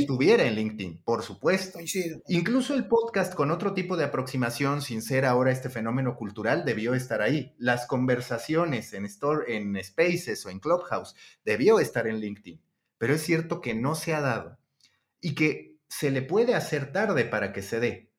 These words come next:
Speaker 1: Tienen la parte de cursos que quizás deberían integrar mucho más a la experiencia de LinkedIn porque teóricamente ahí hay un valor agregado y hay profesores de alto nivel y demás, pero sí queda la sensación que LinkedIn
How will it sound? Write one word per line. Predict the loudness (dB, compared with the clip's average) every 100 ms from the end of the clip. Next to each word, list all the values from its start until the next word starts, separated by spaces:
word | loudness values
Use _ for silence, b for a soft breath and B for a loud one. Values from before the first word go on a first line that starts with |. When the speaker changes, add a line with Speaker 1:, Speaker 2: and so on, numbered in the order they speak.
| _
Speaker 1:
Tienen | 2 4 6 4
la | 4
parte | 2 2 0
de | 0
cursos | 0 -2 -2 -4
que | -6 -6
quizás | -4 0 2 4
deberían | 4 6 4 2
integrar | 0 0 0 2 2 2
mucho | 2 0 0
más | 0 0 0 0
a | 0
la | 0
experiencia | -2 -2 -2 -2 -2 0
de | 0
LinkedIn | -2 -2 -2 -2
porque | -2 -4 -4
teóricamente | -2 0 0 0 0 0 -2 -2 B -6
ahí | -2 2
hay | 4 4
un | 4
valor | 4 4 4 2
agregado | 0 2 4 4 2
y | 0 0
hay | 0 -2 -2
profesores | -4 -4 -4 0 2 2 0
de | 0
alto | 0 0 -2
nivel | -2 0 0 -2 -6
y |
demás, | -6 -2 -4 -6 b b _
pero | -4 -2
sí | -4
queda | -4 -2 -2
la | -2
sensación | -4 -4 -4 -6 -4
que | -4
LinkedIn | -4 -4 -2 -2 -2